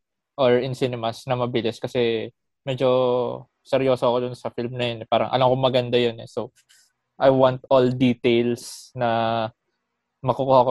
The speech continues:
agad. Kasi pag nasa cinema ka naman, di mo pwedeng i-, so, fi-, so, feeling ko kapag kumakain ako, hindi full attention yung mabibigay ko sa panonood ng movie. Tapos, no drinks kasi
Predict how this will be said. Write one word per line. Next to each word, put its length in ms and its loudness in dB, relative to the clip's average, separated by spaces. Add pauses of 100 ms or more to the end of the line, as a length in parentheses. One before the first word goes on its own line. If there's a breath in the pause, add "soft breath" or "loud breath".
(120)
agad. 300 2
Kasi 280 0
pag 160 -4
nasa 400 -2
cinema 360 -8
ka 80 -4
naman, 200 -6
di 80 -4
mo 120 -10
pwedeng 260 -6
i-, 340 -8 (920 loud breath)
so, 500 6
fi-, 260 -2
so, 460 0 (220)
feeling 240 -2
ko 420 4
kapag 260 -2
kumakain 400 -2
ako, 220 -6
hindi 340 -6
full 200 -2
attention 540 -6
yung 460 -10 (400)
mabibigay 1300 -2
ko 100 -4
sa 440 0
panonood 340 -2
ng 140 -6
movie. 300 -10
Tapos, 540 -2
no 180 2
drinks 480 -2
kasi 440 -2